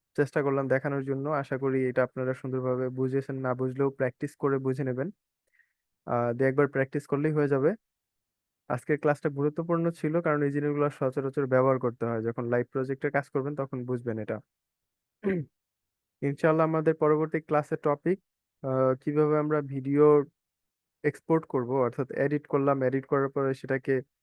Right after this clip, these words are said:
আহ, কিভাবে আমরা একটা এমপি ফোর ফাইলে কনভার্ট করব, অর্থাৎ আমার মোবাইলে অথবা ডেস্কটপে সেটাকে, আহ, কোনো একটা ফোল্ডারে নিয়ে যাবো, then সেখান থেকে প্লে করে দেখবো। সবসময় যে এই এডিটিং সফটওয়্যারের মধ্যে এসে তো দেখতে পারবো না। হ্যাঁ, এটা আমাদের, আহ,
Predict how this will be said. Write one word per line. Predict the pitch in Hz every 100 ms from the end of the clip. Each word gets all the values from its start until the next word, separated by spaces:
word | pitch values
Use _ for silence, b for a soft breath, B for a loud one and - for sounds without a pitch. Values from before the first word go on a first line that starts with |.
| _ _ _ -
আহ, | 131
কিভাবে | 123 135 131 127
আমরা | 127 127 127
একটা | 120 135
এমপি | 131 135
ফোর | 147 - 143 131 135 _ -
ফাইলে | 131 131 135 131
কনভার্ট | 135 131 135 135
করব, | 143 131
অর্থাৎ | 156 143 131 127
আমার | 127 127 127 -
মোবাইলে | 135 131 135 131
অথবা | 127 123 127 123
ডেস্কটপে | 131 - 135 127 127
সেটাকে, | - 127 120 127 117 _ _ _ _ _ -
আহ, | 64 - - - - - - -
কোনো | 131
একটা | 123 - 123 - _
ফোল্ডারে | 147 147 143 135
নিয়ে | 135 135
যাবো, | 117 107 110
then | 117
সেখান | - 143 139
থেকে | 135 135
প্লে | 127 135
করে | 127 117
দেখবো। | 110 104 113
সবসময় | - 123 - 131 131
যে | 135
এই | 131 127
এডিটিং | 123 131 135 131
সফটওয়্যারের | 127 - 131 127 127
মধ্যে | 123 127
এসে | 131
তো | 123
দেখতে | 117 113 117
পারবো | 110 107
না। | 107 - _ _ _ _ _ _ _ _ _ -
হ্যাঁ, | 147
এটা | 131 135 135
আমাদের, | 139 139 143 139 131
আহ, | 135